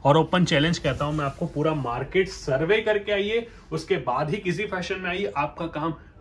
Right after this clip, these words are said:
हंड्रेड और टेन परसेंट होगा। हंड्रेड परसेंट भी नहीं, हंड्रेड एंड टेन परसेंट। अब ये देखिए, दामन में भी creation देख लीजिए आप, पूरा पूरा cross stitch में दामन रखा हुआ है। यहाँ पे दामन की creation देखिए, एक एक धागा यहाँ पे ना प्रॉपर यूज किया गया है।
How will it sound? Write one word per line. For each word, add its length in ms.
हंड्रेड 480
और 140
टेन 240
परसेंट 320
होगा। 240
हंड्रेड 280
परसेंट 240
भी 80
नहीं, 300
हंड्रेड 220
एंड 140
टेन 220
परसेंट। 340
अब 120
ये 60
देखिए, 220
दामन 340
में 100
भी 60
creation 400
देख 180
लीजिए 220
आप, 80
पूरा 420
पूरा 280
cross 260
stitch 260
में 100
दामन 340
रखा 240
हुआ 140
है। 60
यहाँ 200
पे 60
दामन 300
की 80
creation 360
देखिए, 180
एक 400
एक 200
धागा 260
यहाँ 180
पे 100
ना 80
प्रॉपर 400
यूज 160
किया 220
गया 160
है। 160